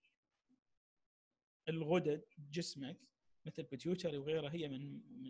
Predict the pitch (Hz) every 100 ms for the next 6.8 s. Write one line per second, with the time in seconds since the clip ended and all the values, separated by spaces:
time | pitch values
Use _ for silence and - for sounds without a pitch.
0 | - 143 143 143 139 - 190 190 143 -
1 | 160 190 226 294 _ _ _ _ _ _
2 | - 196 165 135 127 143 147 220 254 -
3 | 147 160 165 165 147 156 - 143 123 131
4 | 139 143 - 120 120 113 107 101 _ _
5 | _ _ _ _ _ _ _ _ _ _
6 | _ _ _ _ _ 214 160 -